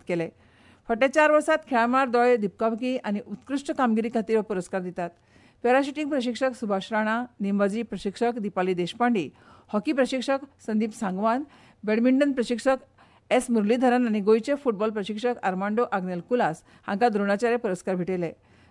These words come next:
द्रोणाचार्य पुरस्कार मेळोवपी आर्मान कुलासो हे पयले गोंयकार थारल्यात। अर्जून पुरस्कार बत्तीस खेळगड्यांक फावो जालो। म्हालगडो खेळाडू सुचा सिंग आनी म्हालगडो पॅरा स्विमर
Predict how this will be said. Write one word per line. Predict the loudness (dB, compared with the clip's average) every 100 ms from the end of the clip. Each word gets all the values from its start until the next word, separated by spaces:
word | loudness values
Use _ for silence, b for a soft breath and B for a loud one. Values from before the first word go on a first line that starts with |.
| -4
द्रोणाचार्य | 2 4 6 4
पुरस्कार | 4 0 2 0
मेळोवपी | 0 -2 -6
आर्मान | -4 -2 -2 -2
कुलासो | -2 0 0
हे | 0
पयले | 0 0 -2 -2
गोंयकार | -4 -6 -8
थारल्यात। | -6 -4 -6 -8 _ b b b b
अर्जून | 0 2 2
पुरस्कार | 2 0 0 0
बत्तीस | 0 -4 -4 -6
खेळगड्यांक | -4 -4 -2 -4
फावो | -2 -2
जालो। | 0 -2 -2 -6 b b b b b
म्हालगडो | 0 4 6 6
खेळाडू | 4 4 4
सुचा | -2 -4 -2 -2
सिंग | 0 0 -2
आनी | -2
म्हालगडो | 0 0 2 0
पॅरा | 0 -2 -2
स्विमर | -2 -2 -2